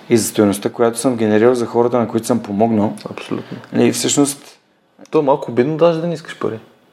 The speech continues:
Speaker 1: Ами,
Speaker 2: В смисъл, за те, за, за те.
Speaker 1: да, обидно е, да.
Speaker 2: В смисъл, а,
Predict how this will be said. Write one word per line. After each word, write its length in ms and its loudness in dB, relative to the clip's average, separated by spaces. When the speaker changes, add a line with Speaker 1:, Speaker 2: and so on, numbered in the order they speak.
Speaker 1:
Ами, 120 -2
Speaker 2:
В 60 0
смисъл, 140 6
за 160 2
те, 200 4
за, 360 -6
за 120 -4
те. 80 -10
Speaker 1:
да, 360 0
обидно 360 4
е, 40 2
да. 80 0
Speaker 2:
В 80 -2
смисъл, 300 -4
а, 300 4